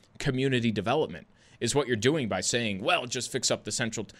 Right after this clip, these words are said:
turn the central terminal into a working train station, or make the Broadway market look a little bit nicer, and then all of a sudden the rest of the community will follow suit." Nah, I, I kinda think it's the other way around, that the development happens on a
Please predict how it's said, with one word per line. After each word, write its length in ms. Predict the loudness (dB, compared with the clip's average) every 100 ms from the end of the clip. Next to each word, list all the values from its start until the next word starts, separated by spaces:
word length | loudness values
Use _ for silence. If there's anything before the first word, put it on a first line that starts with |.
| -12
turn 220 | 0 2
the 60 | 2
central 340 | -2 0 -2
terminal 420 | 0 0 2 2 2
into 160 | 4
a 60 | 4
working 340 | 2 2 0
train 300 | 2 2 2
station, 520 | 0 2 0 -2 -6 -8 -12 -14 0
or 120 | 2
make 180 | 4 2
the 60 | 2
Broadway 380 | 2 4 4
market 420 | 4 2 2 0 0
look 180 | 0
a 40 | 2
little 220 | 4 4
bit 140 | 2
nicer, 460 | -2 -2 -2 0 0
and 200 | 0 2
then 120 | 2
all 120 | 2
of 40 | 2
a 40 |
sudden 260 | 2 2 2
the 60 |
rest 240 | -2 0 0
of 40 |
the 60 | -2
community 580 | 2 2 4 2 0 0
will 360 | 0 0 0 -8 -4
follow 300 | 0 2 2
suit." 360 | 0 0 -2 -4
Nah, 60 | -12
I, 300 | -8 -8 -8 -12 -20 -20 _
I 80 | -2
kinda 200 | 0 2
think 200 | 0 0
it's 120 | 0
the 120 | 2
other 140 | 4 4
way 160 | 4
around, 520 | 4 2 2 0 -2 -6 -16 -20 _
that 400 | 2 2 2 0
the 80 | 0
development 560 | 2 2 0 0 -4 0
happens 760 | 0 0 2 4 4 2 0
on 180 | 2
a 120 | 0